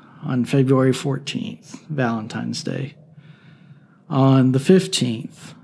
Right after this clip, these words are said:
during another search, police found a pile of candy wrappers in a shed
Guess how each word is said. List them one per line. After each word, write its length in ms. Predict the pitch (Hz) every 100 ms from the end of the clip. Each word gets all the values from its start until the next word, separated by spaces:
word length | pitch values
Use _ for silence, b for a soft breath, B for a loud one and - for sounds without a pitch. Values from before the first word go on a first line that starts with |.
| - 147
during 480 | 131 123 120 120
another 380 | 120 131 156 135
search, 600 | - - 104 - - - -
police 760 | 139 135 139 143 - - - - b b b b _
found 880 | - - 151 143 123 120 127 135 139 -
a 120 | 135
pile 300 | - 135 123
of 140 | 117
candy 440 | - 156 160 165 160
wrappers 920 | 123 104 - - - 135 139 - - b b b b
in 140 | - 131
a 120 | 123
shed 800 | - - 160 156 120 107 113